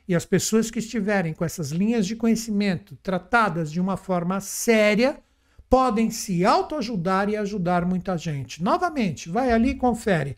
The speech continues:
Você vai ver que se você parcelar em doze vezes, o custo é bem pequenininho. E você tem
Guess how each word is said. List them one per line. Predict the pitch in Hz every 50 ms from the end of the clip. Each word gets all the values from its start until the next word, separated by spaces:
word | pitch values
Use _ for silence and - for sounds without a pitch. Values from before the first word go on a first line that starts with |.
| _ - - - - _
Você | - 196 - 254 240
vai | 254 254 226
ver | 196 240 240 226 226
que | 226
se | - - 185
você | 160 190 185 - 233
parcelar | 226 226 - 220 196 - - 208 180 175 170 160 151 156
em | 151 156
doze | 156 214 233 233 196 196
vezes, | 156 151 190 208 202 165 170 160 156
o | 185 185
custo | - - _ - 196 185 190 185 190 - - 202
é | 185 160
bem | 147 151 185 185 180
pequenininho. | - 196 190 196 185 170 175 165 156 151 143 127 127 - - - - _ -
E | -
você | 143 135 175 - - - 196
tem | 202 - - 233 220 214 190 139 120 -